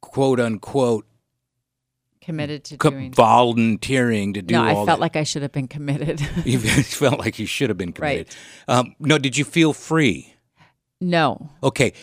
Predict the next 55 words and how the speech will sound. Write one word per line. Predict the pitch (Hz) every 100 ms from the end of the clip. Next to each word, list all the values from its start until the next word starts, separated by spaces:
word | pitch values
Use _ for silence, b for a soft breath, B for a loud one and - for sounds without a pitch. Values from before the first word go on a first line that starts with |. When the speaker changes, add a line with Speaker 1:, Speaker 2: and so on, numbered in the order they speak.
| B
Speaker 1:
so | -
now | 127 135 127
here's | 151 180 156
the, | 156 135
here's | 120 151 165 -
the | 127 110 101 _ _ _ -
million | 135 147 131
dollar | 110 98
question. | - 95 - 82 - b b b b b
When | 110 107
the, | 123
when | 117 107
you | 104 147
were | 160
in | - 127
prison | - - 208 233 92 71 64 - _
Speaker 2:
Mm-hmm. | 170 147 139
Speaker 1:
and | 113
those | 113 104
people | 135 135 120
prayed | - - 160 180 190 139
for | 117
you | 95 85 80 69
Speaker 2:
Mm-hmm. | 165 -
Speaker 1:
and | 104
the | 107
obsession | 104 - 143 147 - 127
to | 113
use | 107 156 175
would | 117 95
lift, | 101 92 -
was | 104 87
lifted, | 98 - 92
did | 98 85
you | 95
feel | - 98
free? | - 92 85 69
Speaker 2:
Absolutely. | 170 165 - 170 165 - 147
Speaker 1:
Isn't, | 123 156 135
see, | - 151
there, | 147 156
there's | 131 143 175
Speaker 2:
So | 208 -
Speaker 1:
the | 180
Speaker 2:
y- | 156
Speaker 1:
difference. | 208 208 - -
That's | 196 190
the | - 165
Spirit | - - - 175 180 175
of | 127
God | 147 147
working. | 123 170 175 - 95
See, | - 185
Speaker 2:
Right. | 131
Speaker 1:
that's | 160 160 -